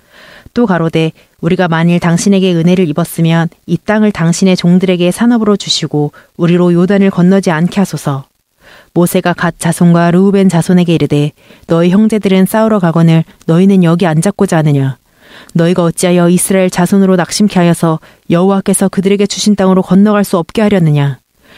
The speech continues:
너희 열조도 내가 가네스 바네아에서 그 땅을 보라고 보내었을 때 그리하였었나니 그들이 에스골 골짜기에 올라가서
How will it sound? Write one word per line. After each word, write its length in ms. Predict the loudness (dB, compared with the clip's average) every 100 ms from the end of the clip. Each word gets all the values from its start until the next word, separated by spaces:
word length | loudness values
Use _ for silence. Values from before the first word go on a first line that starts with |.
| -20 -4
너희 260 | 0 2 2
열조도 460 | 0 0 0 2
내가 240 | 2 0 0
가네스 440 | 0 0 0 -2
바네아에서 640 | 0 2 2 2 0 0 -2
그 100 | -2
땅을 300 | 0 0 2
보라고 260 | 0 0
보내었을 520 | 0 2 2 2 -2 -2
때 240 | 0 0
그리하였었나니 960 | -2 0 2 0 0 0 0 0 -2 -6 _ _ _ -20 -20 -12
그들이 360 | -4 -2 0 0
에스골 280 | 0 0 0
골짜기에 440 | 0 0 -2 0
올라가서 640 | 0 0 -2 -2 -2 -2